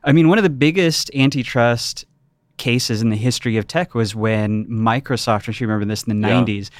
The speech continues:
Speaker 1: was preloading Internet Explorer on their machine. So using their dominance of the P C market in order to monopolize the browser market. And that's exactly what Meta is doing,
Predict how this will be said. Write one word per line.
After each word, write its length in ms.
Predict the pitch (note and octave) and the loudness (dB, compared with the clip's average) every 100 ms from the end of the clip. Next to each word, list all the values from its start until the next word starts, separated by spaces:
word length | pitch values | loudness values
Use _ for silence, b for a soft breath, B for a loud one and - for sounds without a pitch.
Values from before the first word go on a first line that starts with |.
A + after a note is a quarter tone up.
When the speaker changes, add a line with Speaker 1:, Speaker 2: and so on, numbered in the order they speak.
| B B | B B
Speaker 1:
was 180 | A#2 G#2+ | -6 -6
preloading 680 | - - D#3 D3 B2+ B2 A2+ | -6 -2 0 2 2 0 0
Internet 300 | A#2+ B2 A#2 | 0 2 2
Explorer 760 | A2 - - A2 A2 G#2 G2+ G#2 b b _ | -2 -6 -4 0 2 2 -2 -6 b b _
on 200 | B2 B2 | 0 2
their 140 | A2+ G#2 | 2 0
machine. 420 | G2+ - G#2 F#2 | -4 -6 -6 -6
So 120 | A#2 | -6
using 580 | G2+ A#2+ D#3+ D#3 D3+ C3+ | -4 0 0 2 0 2
their 120 | B2 | 0
dominance 680 | A2 A2+ A2+ A#2 G#2+ G#2 - | -2 -2 0 0 -2 -4 -6
of 320 | A2+ G#2+ G2+ | -4 -4 -4
the 120 | G#2 | -10
P 220 | - - A#2+ | -8 -4 -4
C 200 | - A2 | -2 -2
market 480 | G#2 G#2+ G#2+ G2+ | 0 -2 -4 -8
in 160 | A2+ G#2 | -8 -6
order 240 | G#2 G#2+ | -4 -4
to 480 | G2+ - G#2 G2+ G2+ | -8 -8 -6 -4 -4
monopolize 960 | G#2+ G#2+ G#2 G#2 A2 G#2 G2+ F#2+ F#2+ - | -2 -2 0 -2 -4 -4 -4 -4 -8 -10
the 160 | A2 G2 | -10 -8
browser 420 | A2 F#2+ G2+ G#2 | -6 -6 -6 -8
market. 280 | F2 F#2 G#2+ | -10 -12 -6
And 80 | A#2+ | -4
that's 140 | C3 | -2
exactly 500 | C3+ A2 B2 E3 C#3+ | -6 -2 -4 -2 -6
what 260 | A#2+ A2+ - b b b | -2 -2 -2 b b b
Meta 280 | A#2+ D3+ F#3+ | -2 0 0
is 180 | B2+ G#2+ | -2 -4
doing, 380 | G#2+ G2 G#2+ | -4 -4 -6